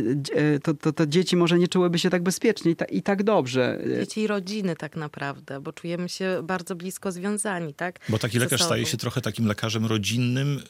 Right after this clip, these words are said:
Speaker 3: dobrze znanym, nie, nie anonimową osobą gdzieś w
Speaker 2: Dokładnie.
Speaker 3: przychodni, tak?
Speaker 1: No, mało rodzinnym, ale można powiedzieć lekarzem z rodziny, tak jakby, nie?
Speaker 3: Mhm.
Speaker 1: Z takiej
Speaker 2: Tak.
Speaker 1: rodziny hospicyjnej. Także mi się wydaje, no, czasami to ma swoje i, i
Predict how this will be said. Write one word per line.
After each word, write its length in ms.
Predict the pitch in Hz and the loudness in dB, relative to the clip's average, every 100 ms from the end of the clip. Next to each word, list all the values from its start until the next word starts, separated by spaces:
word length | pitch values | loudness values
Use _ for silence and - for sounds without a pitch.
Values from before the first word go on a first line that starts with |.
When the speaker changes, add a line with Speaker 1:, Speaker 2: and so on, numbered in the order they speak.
| - | -10
Speaker 3:
dobrze 420 | 139 143 139 139 | 0 0 2 2
znanym, 560 | 123 151 127 85 73 87 | 4 4 4 2 0 0
nie, 160 | 123 | 0
nie 280 | 127 127 123 131 | 0 2 0 0
anonimową 580 | 120 117 117 123 117 113 | 0 2 2 2 2 0
osobą 340 | 104 - 110 | 2 2 2
gdzieś 120 | 113 110 | 2 2
w 40 | |
Speaker 2:
Dokładnie. 200 | 104 165 | 2 2
Speaker 3:
przychodni, 440 | 156 135 98 147 | 0 0 0 -2
tak? 160 | 160 110 | -2 2
Speaker 1:
No, 180 | 147 147 | 2 4
mało 320 | 165 202 202 | 4 6 6
rodzinnym, 500 | 160 143 214 220 170 | 4 4 2 4 4
ale 180 | 147 147 | 4 6
można 240 | 156 151 | 6 4
powiedzieć 280 | 147 156 143 | 4 4 4
lekarzem 440 | 151 143 160 175 160 | 2 2 4 6 6
z 80 | |
rodziny, 480 | 165 165 175 202 135 | 6 6 6 6 6
tak 200 | - - | 2 -2
jakby, 300 | 113 107 104 | -2 -2 0
nie? 60 | 117 | 4
Speaker 3:
Mhm. 240 | 101 156 | 4 4
Speaker 1:
Z 40 | 165 | 4
takiej 160 | - | 4
Speaker 2:
Tak. 100 | - | 4
Speaker 1:
rodziny 340 | 139 139 160 135 | 2 2 0 0
hospicyjnej. 840 | 135 - 123 110 113 110 110 113 - - - | -2 -4 -4 -2 0 0 0 -2 -4 -12 -4
Także 380 | 165 156 175 180 | 0 2 4 4
mi 100 | 180 | 2
się 100 | 180 | 2
wydaje, 420 | 180 175 180 180 | 2 2 4 4
no, 200 | 165 165 - 156 180 | 4 2 0 -4 -2
czasami 360 | - 135 202 214 | 0 2 4 6
to 100 | 190 | 6
ma 120 | 185 | 4
swoje 420 | - 190 190 190 | 4 4 4 4
i, 260 | - 175 180 | 4 2 2
i 420 | 170 170 175 175 | 4 6 6 6